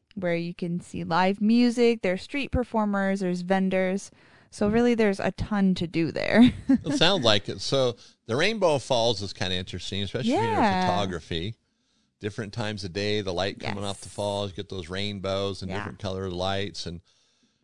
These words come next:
Speaker 2: and waterfalls are just always cool.
Speaker 1: I think so.
Speaker 2: You know, no matter what, whether you're taking pictures or just watching 'em, some, they're
Speaker 1: Mm-hmm.
Speaker 2: kinda relaxing, get your mind on something else. It's one of those
Speaker 1: Yes.
Speaker 2: things in nature that just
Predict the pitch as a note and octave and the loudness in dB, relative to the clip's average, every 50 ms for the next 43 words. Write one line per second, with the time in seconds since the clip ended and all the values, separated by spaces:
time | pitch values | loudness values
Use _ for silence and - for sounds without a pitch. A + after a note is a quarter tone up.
0 | _ _ _ G#2+ G2+ G#2 A#2+ D3 D#3 C3+ G#2+ - - G#2+ G2 F#2+ F#2+ F#2 D#2+ D#2+ | _ _ _ -6 -2 0 2 2 2 2 0 -2 -2 -2 -2 -2 -2 -4 -6 -8
1 | E2+ F#2+ F#2+ - - - _ - G2+ G2+ G#2 G2+ F2+ E2+ E2 E2 - - - D2 | -10 -8 -8 -8 -10 -12 _ -6 -4 -2 -2 -2 -4 -4 -6 -8 -10 -10 -10 -8
2 | C#2 B1+ - - - - - A3 G#3 G#3 F#3 F#3 - - - F3 E3+ E3 E3+ F#3+ | -8 -10 -12 -16 -14 -6 -4 -4 -2 -2 -2 -4 -4 -4 -4 -2 -2 0 0 -2
3 | G3 G3+ G3 G3 - F#2+ G2+ G#2+ A#2 A2 G2+ F#2+ F#2 F2 D#2 - F#2 F#2 F2+ F#2 | -2 -2 -4 -4 -6 -6 -2 -2 0 0 0 0 -2 -4 -4 -6 -6 -8 -8 -8
4 | - A#2+ G#2+ G2+ F#2+ - - A2+ A2+ A2 - A2 G2+ G2+ F2 F2 E2+ F#2 G2 - | -6 -8 -6 -6 -8 -8 -6 -6 -6 -6 -6 -6 -6 -6 -6 -8 -8 -8 -8 -8
5 | - - F2 F2+ F#2+ F2+ - - - G2+ F#2+ F#2+ F#2 - G3+ G#3 G#3 G#3 G3+ F#3 | -6 -2 0 0 0 -2 -4 -8 -8 -8 -8 -8 -6 2 6 8 8 8 8 6
6 | E3+ F3 E3 E3 D#3+ D#3+ E3+ E3+ D#3+ D#2+ E2+ F2 F#2 F#2+ G2 - - - G2 F#2+ | 4 0 -2 -2 -2 -2 -2 -2 -4 -4 -4 -2 -2 -2 -4 -6 -8 -10 -8 -6
7 | F#2 F#2 F2 - - D#2+ D#2+ D#2+ D#2 D#2+ F2+ G2 F#2 F#2+ F#2 F2+ - - F#2 F#2 | -6 -6 -8 -8 -12 -14 -12 -12 -10 -10 -10 -8 -8 -8 -10 -10 -10 -10 -10 -10
8 | - F2 F2 F2+ F2+ F#2 F#2+ F#2 - - - - - A2+ A2 G#2+ G2 - - - | -10 -10 -8 -6 -6 -6 -6 -8 -8 -12 -16 -12 -10 -8 -6 -6 -6 -6 -8 -10
9 | A#3 - - - - - - C4 A2+ A2 G#2+ F2+ F#2 F2 F2+ F2+ F2+ F#2 F#2+ - | -14 -16 -18 -20 -20 -16 -8 -8 -6 -6 -6 -6 -8 -8 -8 -6 -6 -6 -8 -8
10 | - - F2 E2 E2+ D#2+ F2 F2 E2 - - - | -10 -10 -10 -10 -10 -12 -12 -14 -16 -16 -18 -20